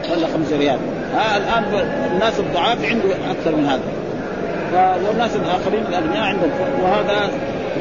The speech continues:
يعني، لابد أن يصدق رسول الله ويصدق القرآن،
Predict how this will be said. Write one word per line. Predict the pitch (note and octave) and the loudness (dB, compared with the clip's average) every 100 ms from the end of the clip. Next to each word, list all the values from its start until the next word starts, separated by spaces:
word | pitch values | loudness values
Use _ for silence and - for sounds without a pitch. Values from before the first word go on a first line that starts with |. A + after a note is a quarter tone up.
| F3 - - | -2 -2 0
يعني، | E3+ D#3+ | 2 2
لابد | E3 E3+ G3+ D#3+ | 2 2 2 2
أن | F3 | 0
يصدق | F3+ D#3+ - E3 | 0 -2 0 0
رسول | D3+ F3+ | 0 0
الله | D#3 E3 | 2 2
ويصدق | E3 G3+ B3+ | 2 0 0
القرآن، | C3+ - - G#3 | 0 -2 0 2